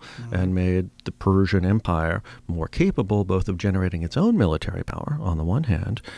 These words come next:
Speaker 2: but then when we look at the Persian relations with Sparta,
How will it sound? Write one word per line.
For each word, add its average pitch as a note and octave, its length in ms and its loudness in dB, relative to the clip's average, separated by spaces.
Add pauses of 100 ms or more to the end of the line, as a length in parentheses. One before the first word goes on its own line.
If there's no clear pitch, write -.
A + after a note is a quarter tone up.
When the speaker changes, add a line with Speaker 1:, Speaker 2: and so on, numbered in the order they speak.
(260)
Speaker 2:
but A#2 120 8
then A2+ 160 6
when G#2 120 6
we G2+ 100 6
look G2+ 240 4
at F2+ 200 2 (300)
the - 60 -18
Persian F#2 360 0
relations F2 440 -2
with B1+ 140 -8
Sparta, G2+ 480 -4